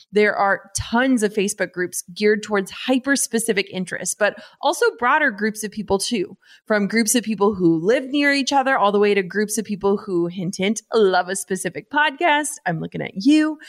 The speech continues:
There are so many places that you can make friends on the internet. So jump onto Facebook, type in a keyword of something you love. Literally, it could be, like, barbecue or the state you live in or a hobby. There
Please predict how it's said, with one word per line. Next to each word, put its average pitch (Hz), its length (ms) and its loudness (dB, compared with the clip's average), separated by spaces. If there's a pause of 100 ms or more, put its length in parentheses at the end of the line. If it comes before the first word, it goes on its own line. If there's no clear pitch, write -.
(340)
There 254 240 0
are 254 200 0
so 269 380 0
many 311 220 2
places 220 500 0
that 226 140 -2
you 214 100 -2
can 208 180 2
make 196 260 0
friends 190 540 -2 (120)
on 170 240 0
the 202 160 -4
internet. 190 400 -2 (100)
So 240 360 0 (340)
jump 311 440 0
onto 330 260 2
Facebook, 190 520 -2
type 285 320 -2
in 359 80 -2
a 339 80 0
keyword 226 460 0
of 208 80 -4
something 190 320 -2
you 175 100 -2
love. 170 220 -4
Literally, 208 340 2
it 165 80 -10
could 180 100 -18
be, 175 120 -2
like, 165 260 -4
barbecue 196 640 -2
or 175 240 0
the 190 80 -2
state 262 280 -2
you 233 120 -4
live 196 180 2
in 165 160 -2
or 175 100 -2
a 180 80 2
hobby. 214 360 -2
There 208 240 0